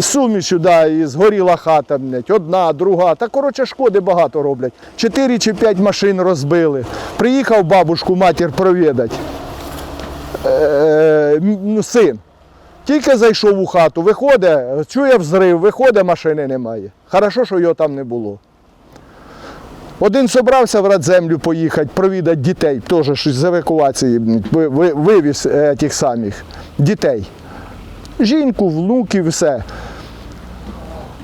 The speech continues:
Сіли в машину од'їжджати, вона каже, говорить: «Ой, забула кошельок». Вернулася.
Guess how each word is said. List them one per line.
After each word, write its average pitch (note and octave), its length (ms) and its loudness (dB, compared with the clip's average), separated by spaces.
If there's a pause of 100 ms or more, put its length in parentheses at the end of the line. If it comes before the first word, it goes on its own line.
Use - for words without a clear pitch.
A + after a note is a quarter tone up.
Сіли C#4+ 360 2
в C4 40 0
машину C4 420 2
од'їжджати, B3+ 640 0 (500)
вона G#3 240 4
каже, D3+ 400 4
говорить: C#3+ 380 0 (100)
«Ой, A#3+ 180 2
забула B3 420 0
кошельок». B2 600 -8 (720)
Вернулася. F3 840 2